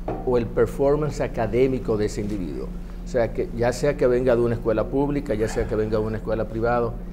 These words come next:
aquellos individuos que tengan un, que hayan hecho una carrera académica durante el colegio, por ejemplo, brillante, entonces debería haber un mecanismo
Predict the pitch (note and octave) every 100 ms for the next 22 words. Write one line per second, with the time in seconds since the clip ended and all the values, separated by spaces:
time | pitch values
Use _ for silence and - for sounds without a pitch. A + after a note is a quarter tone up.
0 | - - - - C#3+ D#3+ D#3+ C#3 C3 C#3
1 | A#2+ A#2 - B2+ C#3 C#3+ C#3+ C#3+ - -
2 | C3 B2+ D#3 D#3 D#3+ D#3 D#3+ C#3 D3 D#3+
3 | D#3 D3 C3 A#2+ B2 C#3+ C#3+ - A#2 A2+
4 | A#2 A2+ A2+ G#2 A2 G#2+ G#2+ G#2+ G2+ -
5 | A2 A#2 G#2 A2 A2+ A2 G#2+ G#2+ G#2+ -
6 | - - - - - B2+ A#2 B2+ B2 A2
7 | - A2 - - - - - A#2 A#2+ B2
8 | A#2+ B2 A#2+ C3+ C#3+ D3 C#3 C#3 C#3+ B2+
9 | B2+ A2+ A2